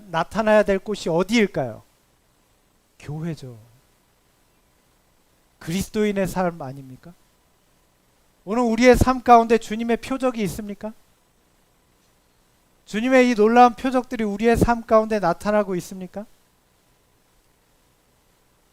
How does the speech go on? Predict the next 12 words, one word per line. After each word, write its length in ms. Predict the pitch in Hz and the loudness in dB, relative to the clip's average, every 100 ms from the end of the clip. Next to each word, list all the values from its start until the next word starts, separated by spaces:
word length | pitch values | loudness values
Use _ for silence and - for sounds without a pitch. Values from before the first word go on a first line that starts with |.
| _ | _
오늘날 280 | 156 170 175 | -10 -2 -2
우리 200 | 160 165 | -2 -6
교회들은요, 840 | - 143 156 160 143 135 123 139 180 _ _ _ _ _ _ - | -10 -4 -4 -4 -8 -12 -16 -18 -20 _ _ _ _ _ _ -20
규정과 640 | 156 160 170 170 160 151 | -12 -6 -6 -4 -4 -4
형식에 600 | 147 208 214 - 165 156 | -4 -10 -10 -12 -6 -6
치우쳐 440 | 151 196 165 - 143 | -6 -12 -14 -12 -14
있습니다. 440 | 113 - 107 _ _ _ _ _ _ _ _ _ _ _ _ _ _ _ _ _ _ _ | -14 -20 -20 _ _ _ _ _ _ _ _ _ _ _ _ _ _ _ _ _ _ _
오늘 180 | 165 214 | -8 -4
우리 200 | 196 208 | -4 -4
기독교회는요, 1160 | - 190 226 - 202 175 180 170 143 123 135 117 - | -6 -2 -2 -2 -4 -2 -2 -4 -10 -14 -16 -18 -8
복음이 420 | 202 226 240 240 | -8 -6 -6 -6
빈약합니다. 760 | - 190 185 - 151 127 104 | -6 -4 -4 -4 -14 -14 -20